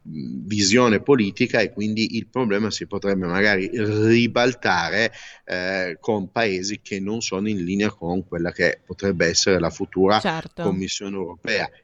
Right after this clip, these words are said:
Speaker 1: E faccio un esempio proprio terra terra, faccio un esempio, mh, comprensibilissimo, eh, che fa capire dov'è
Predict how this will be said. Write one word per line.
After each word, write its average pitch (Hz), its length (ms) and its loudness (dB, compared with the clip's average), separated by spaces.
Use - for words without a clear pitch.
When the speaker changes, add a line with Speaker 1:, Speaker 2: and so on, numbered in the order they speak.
Speaker 1:
E 113 80 -6
faccio 120 320 0
un 113 60 0
esempio 107 440 -2
proprio 101 840 2
terra 104 300 -2
terra, 87 640 0
faccio 90 280 -10
un 92 60 -10
esempio, 92 640 -2
mh, 90 420 -6
comprensibilissimo, 101 1400 2
eh, 90 300 -2
che 104 320 2
fa 95 160 -6
capire 95 540 2
dov'è 95 520 2